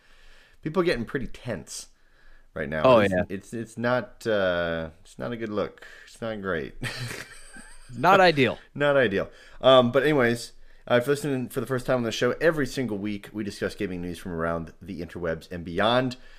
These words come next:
Speaker 1: and bring it to your ears on every major podcast platform and your eyes on YouTube. So follow us on, uh, Instagram and Twitter at Diggity Podcast. And if, if this is your first time listening to us or watching us,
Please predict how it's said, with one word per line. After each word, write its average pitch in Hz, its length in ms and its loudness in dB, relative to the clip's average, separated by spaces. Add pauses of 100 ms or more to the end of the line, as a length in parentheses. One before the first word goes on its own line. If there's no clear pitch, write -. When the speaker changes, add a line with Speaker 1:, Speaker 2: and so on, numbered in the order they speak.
(160)
Speaker 1:
and 95 80 -6
bring 98 120 0
it 92 100 -8
to - 140 -6
your 95 140 -2
ears 101 580 -2 (280)
on 95 160 -8
every 113 240 -2
major 92 240 -4
podcast 85 480 -4
platform 87 420 -4
and 101 140 -6
your 110 120 -6
eyes 123 600 0
on 127 160 -8
YouTube. 80 460 -8
So 98 320 2 (260)
follow 127 200 6
us 127 100 -2
on, 110 280 0
uh, 90 320 0
Instagram 104 360 -4
and 98 80 -4
Twitter 135 260 0
at 90 160 -2
Diggity 82 240 -8
Podcast. 104 720 0
And 120 240 0
if, 104 340 -10
if - 240 -8
this 104 160 -8
is 101 80 -10
your 87 100 -10
first 101 220 -6
time 95 140 -2
listening 95 260 -6
to 98 160 -4
us 92 240 0
or 80 60 -4
watching 98 460 2
us, 90 320 -2